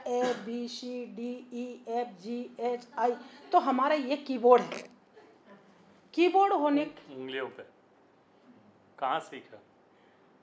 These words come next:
Speaker 1: हमारा जो एस डब्ल्यू आर सी तिलों
Speaker 2: नहीं,
Speaker 1: ने
Speaker 2: लेकिन कहाँ सीखा? हाथ पे? हाँ।
Speaker 1: ये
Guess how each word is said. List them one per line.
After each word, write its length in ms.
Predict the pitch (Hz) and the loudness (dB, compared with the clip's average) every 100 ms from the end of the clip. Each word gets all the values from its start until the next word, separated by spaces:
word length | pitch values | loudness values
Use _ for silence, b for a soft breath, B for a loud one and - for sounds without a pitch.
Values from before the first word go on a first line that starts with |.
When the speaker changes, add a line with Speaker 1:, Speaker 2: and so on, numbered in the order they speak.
| _ | _
Speaker 1:
हमारा 360 | 233 262 320 330 | 2 4 6 4
जो 260 | 269 311 320 | 2 0 0
एस 320 | 311 269 - | 0 -2 -2
डब्ल्यू 200 | 302 320 | -2 2
आर 140 | 285 285 | 2 0
सी 140 | 320 | -6
तिलों 280 | - 262 247 | -10 -6 -2
Speaker 2:
नहीं, 100 | 269 | -2
Speaker 1:
ने 60 | |
Speaker 2:
लेकिन 260 | - 160 143 | -2 -4 -4
कहाँ 280 | - 156 175 | -2 0 0
सीखा? 320 | - 165 139 | -2 -4 -2
हाथ 200 | 127 139 - | 2 2 0
पे? 60 | 160 139 131 | -4 -8 -10
हाँ। 180 | 131 | -6
Speaker 1:
ये 100 | 247 | 0